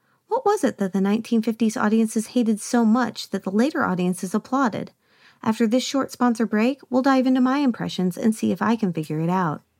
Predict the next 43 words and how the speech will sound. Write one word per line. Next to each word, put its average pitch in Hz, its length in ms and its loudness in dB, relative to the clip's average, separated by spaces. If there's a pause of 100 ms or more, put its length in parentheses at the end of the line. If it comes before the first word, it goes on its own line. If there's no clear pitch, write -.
(280)
I 262 60 2
want 294 220 -2
to - 60 -18
take 233 160 -4
a 180 40 -2
moment 180 340 -2
to 214 60 -18
thank 214 160 -2
my 226 80 0
supporters 190 440 -6
on 233 140 -2
Patreon. 165 680 -6 (220)
Supporters 330 480 -6
on 220 140 0
Patreon 185 460 -6
help 190 160 -6
me 180 100 -4
cover 165 280 -8
hosting 170 360 -6
fees 180 340 -6
and 202 160 -4
upgrade 214 320 -2
my 233 120 0
equipment 247 500 -4
while 190 140 -4
being 196 220 0
able 185 180 -4
to 214 100 -6
choose 170 300 -8
to - 80 -20
promote 185 320 -6
small 156 220 -6
businesses. - 760 -8 (540)
There 269 120 2
are 320 180 4
a 302 40 -4
few 254 180 -2
changes 247 460 -4
this 170 220 -8
month. 160 320 -6 (440)
As 214 220 2
of 185 140 -6
now, 190 420 -2